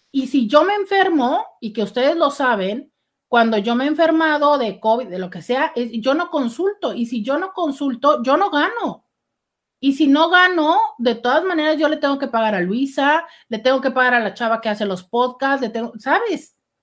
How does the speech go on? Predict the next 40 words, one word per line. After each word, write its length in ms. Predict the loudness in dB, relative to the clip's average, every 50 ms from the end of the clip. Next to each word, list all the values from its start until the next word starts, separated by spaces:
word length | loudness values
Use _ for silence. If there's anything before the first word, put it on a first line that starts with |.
| _ _ _ _ _ _ _ _ -2
Y 100 | 0 0
eso 240 | 0 0 -2 -2
qué 120 | -2 -4 -4
pa-, 300 | -2 _ 0 0 0 0 -4
o 80 | -6 -4
sea, 300 | -2 -2 -2 -2 -4 -6 -12 -12 _ _ _ _ _ _ _ _ _ _ _ _ _ -10
entonces, 360 | -2 0 0 0 0 -4 _ -12 -12 -12 _ _ _ _ _ _ _ _ _ _ _ _ _ _
te 100 | 4 4
vuelves 460 | 6 6 4 4 4 0 -2 -4 -4
tú 260 | -2 0 0 0 0
también 300 | 0 0 0 0 -2 -2
responsable 640 | -4 -4 -4 -2 -4 -2 0 0 0 0 0 0 0
de 60 | -2
otras 260 | -2 -2 -2 -6 -4
personas, 580 | -4 -6 -4 2 2 2 4 4 2 0 -2 -6 -6
de 100 | -2 -2
otras 340 | -2 0 0 -2 -4 -2 -2
nóminas, 560 | 0 0 2 2 2 2 0 0 -2 -4 -4
de 60 | -4
otras 240 | -4 -4 -6 -8 -10
personas, 460 | -8 -10 -6 -4 -4 -4 -4 -6 -8 -14 _ -20 _ _
las 160 | -4 -4 -2
cuales 180 | 0 -2 -2 0
tú 100 | -2 -2
de 120 | -4 2
todas 180 | 2 2 2 2
maneras 240 | 0 -2 -2 -4 -2
tienes 220 | -4 -4 -4 -4
que 80 | -8 -4
pagar, 440 | -2 -2 0 2 2 2 0 -2
pero 200 | -4 -6 -6 -4
que 80 | -6 -6
si 160 | -8 -8 -8
tú 100 | -6 -2
no 100 | -2 -2
lo 60 | -2
estás 240 | -2 0 0 -2 0
trabajando, 540 | 2 0 2 2 2 0 0 0 2 2 0
no 160 | 0 0 0
ganas. 600 | 0 0 0 0 -2 -6 -6 -8 -12 -14 -18 _